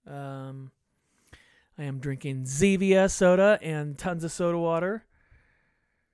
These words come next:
So no soda, no real soda for me. Um, Laura had a birthday party yesterday. I'll talk about that in a second. But there was cake. I had zero cake.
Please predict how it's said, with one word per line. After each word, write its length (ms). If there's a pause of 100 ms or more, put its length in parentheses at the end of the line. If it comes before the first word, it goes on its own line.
(240)
So 420
no 260
soda, 480
no 140
real 260
soda 300
for 160
me. 380 (600)
Um, 440 (1080)
Laura 200
had 80
a 40
birthday 340
party 260
yesterday. 680
I'll 140
talk 220
about 160
that 120
in 60
a 60
second. 400
But 80
there 100
was 140
cake. 600 (1000)
I 60
had 200
zero 460
cake. 560